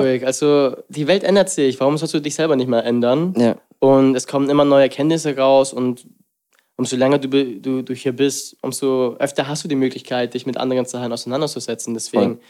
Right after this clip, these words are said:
Speaker 1: ich hoffe, für mich geht das nie zu Ende. Ich kann's nicht sagen. Vielleicht bin ich auch so ein sturer Opa irgendwann
Speaker 2: Ja,
Speaker 1: mit
Speaker 2: nee, ich
Speaker 1: siebzig
Speaker 2: hoffe
Speaker 1: oder
Speaker 2: auch,
Speaker 1: so.
Speaker 2: also, das hat mein anderer Opa mal gesagt, das war so egal,
Speaker 1: Mhm.
Speaker 2: was du ihn gefragt hast. Gut, aber er ist jetzt auch mittlerweile nicht mehr, äh,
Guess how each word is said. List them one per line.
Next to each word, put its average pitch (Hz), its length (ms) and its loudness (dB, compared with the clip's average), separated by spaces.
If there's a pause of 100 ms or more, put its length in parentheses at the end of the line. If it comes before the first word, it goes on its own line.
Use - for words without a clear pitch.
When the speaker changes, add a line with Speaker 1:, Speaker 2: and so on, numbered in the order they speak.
(200)
Speaker 1:
ich - 220 -2
hoffe, 226 480 2 (420)
für - 140 -4
mich 170 240 0
geht 165 140 0
das 151 180 -4
nie 143 380 -6
zu 170 120 -4
Ende. 165 380 2
Ich 160 100 -6
kann's 135 220 -4
nicht 123 120 -8
sagen. 127 380 2
Vielleicht 120 280 -6
bin 127 100 0
ich 120 120 -2
auch 120 100 -2
so - 120 -6
ein 117 60 -4
sturer 117 340 -4
Opa 117 300 -4
irgendwann 98 320 0
Speaker 2:
Ja, 101 80 0
Speaker 1:
mit - 160 -6
Speaker 2:
nee, 113 240 0
ich - 40 -4 (120)
Speaker 1:
siebzig 131 60 -2
Speaker 2:
hoffe 123 180 2
Speaker 1:
oder - 140 2
Speaker 2:
auch, 120 40 0
Speaker 1:
so. - 120 -6
Speaker 2:
also, 107 180 -2 (160)
das - 100 -20
hat 120 80 -2
mein 117 140 0
anderer 110 180 0
Opa 113 180 0
mal 110 160 -2
gesagt, 101 300 -6
das - 160 -12
war 113 80 0
so 107 100 -6
egal, 113 200 2
Speaker 1:
Mhm. 120 60 6
Speaker 2:
was 117 120 0
du - 60 -8
ihn 117 80 -6
gefragt 113 320 -6
hast. 107 100 -4
Gut, 110 160 -8
aber 104 140 -2
er - 20 -4
ist 104 80 -8
jetzt 104 140 -4
auch 107 60 -8
mittlerweile 104 480 -4
nicht 101 200 -6
mehr, 104 220 -4 (560)
äh, 92 380 -2